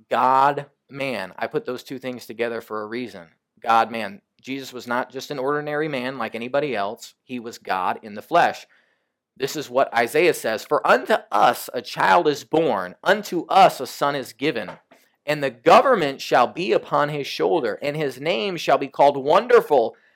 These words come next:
Counselor, the Mighty God, the Everlasting Father, the Prince of Peace." So who was Jesus? Oh my goodness, he was all those things. He's the mighty God.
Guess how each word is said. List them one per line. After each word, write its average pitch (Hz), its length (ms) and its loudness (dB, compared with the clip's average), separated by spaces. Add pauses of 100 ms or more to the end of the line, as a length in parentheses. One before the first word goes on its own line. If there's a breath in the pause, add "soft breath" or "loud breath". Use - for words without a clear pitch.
(240 soft breath)
Counselor, 175 920 4 (500)
the 127 320 2
Mighty 170 640 -2
God, 120 760 -2 (880)
the 135 200 -8
Everlasting 190 840 6
Father, 147 640 0 (300)
the 139 80 -4
Prince 165 320 -8
of 131 100 -12
Peace." 143 220 -10
So 123 100 -6
who 180 140 -4
was 180 160 0
Jesus? 139 540 -6 (1500)
Oh 226 180 6
my 123 140 2
goodness, 151 280 -4
he 135 80 -12
was 117 120 -8
all 151 140 2
those 139 180 0
things. - 280 -20
He's 165 180 -6
the 143 80 -2
mighty 131 280 0
God. 151 400 4